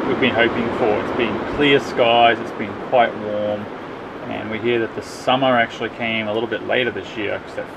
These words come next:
fog really hung around quite a bit. And now we've got these beautiful, uh, sunsets like you see, and maybe some Santa Ana winds tonight, we're not sure. Uh, we're pretty well protected in here by all these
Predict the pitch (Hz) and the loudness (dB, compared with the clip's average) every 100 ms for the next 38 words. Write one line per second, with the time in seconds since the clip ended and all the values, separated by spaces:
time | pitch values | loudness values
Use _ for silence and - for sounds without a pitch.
0 | - 143 101 95 127 135 104 113 98 107 | 4 6 6 0 0 0 -2 -4 -2 0
1 | 117 101 90 - 113 104 110 95 - - | 0 0 -4 -2 0 0 0 -2 -4 -10
2 | - - - 110 127 127 117 113 123 113 | -10 -10 -8 0 4 4 2 0 0 -2
3 | - - 143 143 135 135 127 123 123 117 | -4 -6 0 2 2 4 4 4 2 0
4 | 120 104 - 139 123 120 123 - 117 - | -2 -2 -2 -2 -2 0 0 0 -2 -2
5 | 110 - 131 123 120 - - - - - | -6 -2 0 2 0 -4 -8 -8 -8 -8
6 | - - - - 120 120 123 120 - - | -8 -8 -8 0 2 4 4 2 -2 -8
7 | 135 139 156 170 175 165 160 - 170 160 | -6 2 4 4 0 -4 -8 -2 0 0
8 | 156 156 156 156 - 151 143 131 123 - | 0 -2 -2 -4 -2 2 2 2 0 0
9 | 147 139 143 143 - - - - 123 120 | 2 4 6 4 0 -10 -10 -10 -6 -2
10 | 139 139 - 214 170 170 160 139 165 156 | -2 -2 -2 2 6 6 6 0 0 2
11 | 151 131 131 135 131 123 120 120 120 120 | 0 -4 -4 -2 0 0 -2 -2 -2 -2
12 | 110 | -4